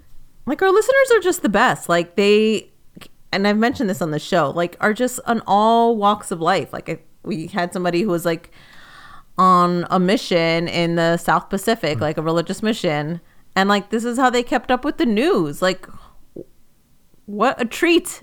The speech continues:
Speaker 1: and an honor to
Speaker 2: Yes,
Speaker 1: be
Speaker 2: truly an honor.
Speaker 1: in their ears. Like, "Hey, this is what's going on back home.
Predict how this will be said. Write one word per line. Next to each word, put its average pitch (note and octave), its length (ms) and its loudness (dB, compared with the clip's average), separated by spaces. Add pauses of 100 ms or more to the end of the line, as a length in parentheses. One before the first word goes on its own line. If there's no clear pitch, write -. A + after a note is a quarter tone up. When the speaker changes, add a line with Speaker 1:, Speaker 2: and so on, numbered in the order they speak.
(120)
Speaker 1:
and G3+ 100 0
an G3+ 120 -2
honor G3+ 320 4
to F#3 180 -2
Speaker 2:
Yes, C3+ 180 4
Speaker 1:
be F3+ 240 -2
Speaker 2:
truly D3+ 380 4
an A2 120 2
honor. A2 340 -4 (360)
Speaker 1:
in G3+ 180 2
their G#3 240 2
ears. A3 440 0
Like, F3+ 260 2
"Hey, A#3 340 2
this F#3+ 160 -2
is A3+ 80 -6
what's A3+ 160 -2
going G#3+ 300 0
on G#3 160 0
back G#3+ 240 0
home. A3 300 0